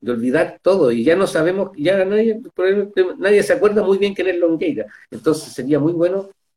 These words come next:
ir desnudando eso, ir poniendo en el tapete efectivamente quiénes son esas personas, un tipo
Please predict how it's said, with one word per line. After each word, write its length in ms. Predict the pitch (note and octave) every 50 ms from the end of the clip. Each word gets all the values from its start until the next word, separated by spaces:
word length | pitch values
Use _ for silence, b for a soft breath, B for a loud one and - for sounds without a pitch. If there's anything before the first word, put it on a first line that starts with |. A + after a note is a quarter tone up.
| _ _ _ -
ir 160 | C#3 D3 D3
desnudando 560 | D#3+ D#3+ D3+ D3 C3+ C3 D3 E3 D#3+ C3+ C#3+
eso, 260 | E3 D#3 - F3 F3 D3
ir 180 | D3 D3+ C#3 -
poniendo 300 | - A#2+ B2+ C#3+ D3+ D3+
en 60 | C#3 B2
el 120 | A2+ -
tapete 300 | - - - D3+ C#3+ D3
efectivamente 520 | D3 C#3+ C3 _ - C3 C3 C3+ - - -
quiénes 260 | - C#3+ C#3+ C#3+ C#3+
son 140 | C#3+ C#3+ C#3
esas 200 | C#3 C#3 - -
personas, 420 | - G#2+ - - - D#3+ D#3+ C#3+ B2+
un 60 | -
tipo 380 | - D3 D3 C#3 B2+ - -